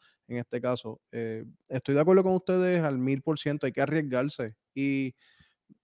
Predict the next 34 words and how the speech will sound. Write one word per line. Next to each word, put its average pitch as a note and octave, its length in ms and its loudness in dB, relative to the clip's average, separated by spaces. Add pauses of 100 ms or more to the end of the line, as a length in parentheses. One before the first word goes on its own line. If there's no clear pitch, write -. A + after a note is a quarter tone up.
(460)
yo D3+ 180 6
lo, D#3+ 200 8
yo D#3+ 160 10
voy F#3 140 10
a F#3+ 40 10
hablar G3 220 8
en D#3 100 4
primera C#3+ 380 2
persona. E3 440 -2 (540)
Mira, D#3 160 -2
mis G3 160 2
gustos D3+ 280 2
no G3 120 2
son G#3 200 0
únicos. D#3 480 2 (340)
Yo D3 160 0
no F3 120 0
soy A3 400 0
el, F3+ 240 0 (120)
la D3+ 200 4
única F3 240 2
persona F3+ 400 0
que E3+ 80 0
le D3 140 2
gusta, D#3 640 2
no D3+ 120 0
sé, D#3 180 2
un D3+ 200 4
X E3+ 240 0
color C#3 540 2
o C#3 60 2
un C3+ 120 0
X C#3+ 220 -4
diseño. B2 880 -4